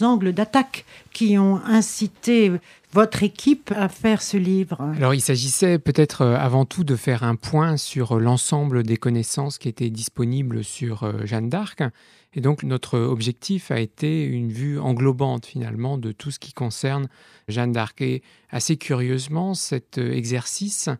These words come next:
Speaker 2: n'avait pas été fait, euh, jusqu'ici. C'est-à-dire que sur bien des points, on dépendait,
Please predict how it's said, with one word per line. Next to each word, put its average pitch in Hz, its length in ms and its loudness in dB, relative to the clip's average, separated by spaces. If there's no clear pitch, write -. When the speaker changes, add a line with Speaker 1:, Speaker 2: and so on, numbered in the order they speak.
Speaker 2:
n'avait 120 260 0
pas 165 200 -2
été 131 240 -4
fait, 160 420 -4
euh, 120 280 -2
jusqu'ici. 123 560 -10
C'est-à-dire 120 560 -8
que 123 200 -2
sur 120 240 -6
bien 147 220 0
des 127 160 -2
points, 180 420 -4
on 131 180 -2
dépendait, 131 840 -2